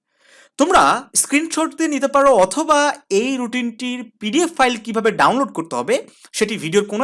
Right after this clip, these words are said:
একটা অংশে বলে দিব, তো শেষ পর্যন্ত দেখতে থাকো। শিক্ষার্থী বন্ধুরা, প্রথম দিন অর্থাৎ দুই জানুয়ারি রোজ বৃহস্পতিবার অনুষ্ঠিত হবে ইংলিশ কম্পালসারি। এটা সকল ডিপার্টমেন্টেরই এই সাবজেক্টে আছে, শুধুমাত্র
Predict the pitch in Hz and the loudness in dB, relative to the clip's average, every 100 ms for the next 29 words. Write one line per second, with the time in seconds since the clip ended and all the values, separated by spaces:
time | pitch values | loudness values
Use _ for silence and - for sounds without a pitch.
0 | 262 233 196 - 143 113 113 220 440 - | -2 -2 -4 -4 -8 -8 -2 -2 -2 -8
1 | - 175 214 - - 110 233 240 - 110 | -10 -4 -4 -4 -10 -8 -8 -8 -8 -14
2 | 101 - - _ - - 226 165 117 110 | -20 -20 -20 _ -8 -4 -4 -6 -10 -14
3 | 117 - _ _ - - 285 330 381 214 | -12 -14 _ _ -20 -6 2 2 4 0
4 | 143 226 - 170 196 214 - 135 180 269 | 0 -4 -2 -2 0 -4 -6 -10 -2 0
5 | 214 156 135 117 160 147 - 165 240 - | 2 2 0 -2 -2 -4 -4 -4 -4 -4
6 | 247 240 214 196 208 196 185 190 190 - | -4 -4 -2 -4 -8 -6 -4 -2 -4 -8
7 | _ 170 151 135 120 104 110 104 85 _ | _ -6 -4 -4 -8 -10 -12 -12 -14 _
8 | _ - 185 208 220 214 208 175 175 180 | _ -8 -2 0 2 2 0 0 -2 -2
9 | 170 175 302 508 - _ - 175 170 151 | -6 -4 -4 -4 -10 _ -2 -2 0 -2
10 | 160 160 151 - - - _ - 226 220 | -2 0 0 0 -6 -8 _ -8 -6 -4
11 | 214 | -2